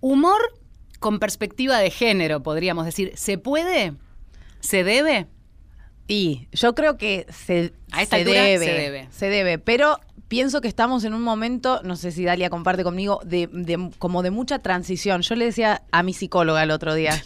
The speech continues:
Speaker 1: <laughs>
Speaker 2: co-, hablo mucho con mi psicóloga sobre mi carrera, eh, y le decía que me siento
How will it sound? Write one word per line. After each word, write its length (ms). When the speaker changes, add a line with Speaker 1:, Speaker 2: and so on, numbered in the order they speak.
Speaker 1:
<laughs> 140
Speaker 2:
co-, 200
hablo 320
mucho 320
con 120
mi 60
psicóloga 480
sobre 380
mi 160
carrera, 440
eh, 120
y 120
le 120
decía 300
que 120
me 160
siento 560